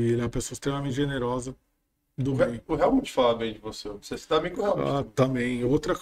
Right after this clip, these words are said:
Speaker 1: pessoa extremamente generosa, do
Speaker 2: Ele já
Speaker 1: bem.
Speaker 2: citou algumas boas entrevistas
Speaker 1: Ah,
Speaker 2: dele.
Speaker 1: eu já ouvi isso daí falar, assim, do nada, o pessoal falou, "Ô, o Helmut falou de você", et cetera e tal.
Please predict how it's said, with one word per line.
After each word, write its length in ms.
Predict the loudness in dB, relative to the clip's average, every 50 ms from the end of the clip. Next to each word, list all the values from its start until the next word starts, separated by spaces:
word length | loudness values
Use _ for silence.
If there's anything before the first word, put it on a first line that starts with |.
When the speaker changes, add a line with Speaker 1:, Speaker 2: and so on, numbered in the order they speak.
| -4 0
Speaker 1:
pessoa 260 | 0 2 4 2 2
extremamente 600 | 2 2 0 0 2 2 2 0 0 -2 -4 -4
generosa, 600 | -2 -2 0 0 2 4 4 4 2 2 0 -2
do 240 | -2 -2 0 2 4
Speaker 2:
Ele 60 | 6
já 100 | 6 6
Speaker 1:
bem. 100 | 4 4
Speaker 2:
citou 360 | 0 -2 -4 -6 -2 0 0
algumas 640 | 0 0 -2 -6 -12 -10 -6 -4 -2 0 0 -2
boas 300 | -2 -2 2 4 6 6
entrevistas 560 | 6 6 6 4 2 2 2 -2 -2 -2 -4 -4
Speaker 1:
Ah, 40 | -4 -6
Speaker 2:
dele. 160 | -6 -6 -6 _ _ _
Speaker 1:
eu 140 | 4 4 6
já 220 | 6 6 6 8 8
ouvi 440 | 6 6 4 2 0 0 0 0
isso 200 | -2 -2 0 4
daí 220 | 6 8 8 8 4
falar, 400 | 4 4 6 6 8 8 6 6
assim, 200 | 4 2 0 4
do 160 | 6 6 6
nada, 360 | 6 4 2 2 2 2 2
o 40 | 0
pessoal 260 | -2 -2 0 0 0 2
falou, 280 | 2 2 2 2 -2
"Ô, 40 | -2
o 40 | -4
Helmut 260 | -4 -6 -6 -8 -8
falou 260 | -6 0 2 4 4 4
de 80 | 2 2
você", 480 | 0 0 -2 0 2 4 4 6 4 4
et 100 | 2 4
cetera 300 | 4 4 4 6 4 4
e 40 |
tal. 260 | 4 4 2 2 0